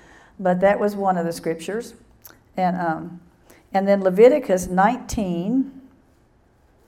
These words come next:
Well, it was several scriptures, but the scripture that he wanted me to focus on was,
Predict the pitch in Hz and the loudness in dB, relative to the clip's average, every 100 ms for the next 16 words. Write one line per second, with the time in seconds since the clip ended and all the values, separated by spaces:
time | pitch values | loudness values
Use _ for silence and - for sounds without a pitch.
0 | _ _ _ - - - _ 190 196 202 | _ _ _ -20 -20 -20 _ 0 2 2
1 | 190 180 220 208 180 180 185 180 175 185 | 0 0 0 2 0 -2 -4 -4 -8 2
2 | 190 185 208 - 196 - 220 185 180 196 | 2 2 -8 -16 -16 -8 -2 0 0 -2
3 | 202 202 185 180 180 185 180 175 170 175 | -2 -2 0 0 0 0 0 -2 -4 -2
4 | 190 185 175 170 165 | -2 -2 -4 -6 -6